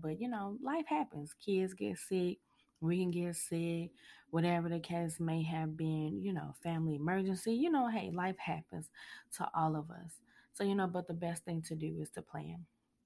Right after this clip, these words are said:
For you, have fun and enjoy, and, you know, do your thing. Just do your thing. But also, I want to share this because this is very important, that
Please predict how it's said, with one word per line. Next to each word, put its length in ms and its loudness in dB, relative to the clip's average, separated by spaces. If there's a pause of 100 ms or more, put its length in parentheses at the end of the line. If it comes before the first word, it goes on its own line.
(580)
For 140 -2
you, 400 4 (100)
have 380 2
fun 540 6
and 120 0
enjoy, 760 0 (540)
and, 420 -4
you 140 -2
know, 280 2 (800)
do 220 4
your 280 4
thing. 520 -4 (280)
Just 320 -2
do 140 4
your 260 2
thing. 440 2
But 200 2 (440)
also, 280 6
I 80 8
want 280 2
to 120 -2
share 340 0
this 220 0
because 260 0
this 140 0
is 120 -2
very 320 0
important, 540 0
that 240 -2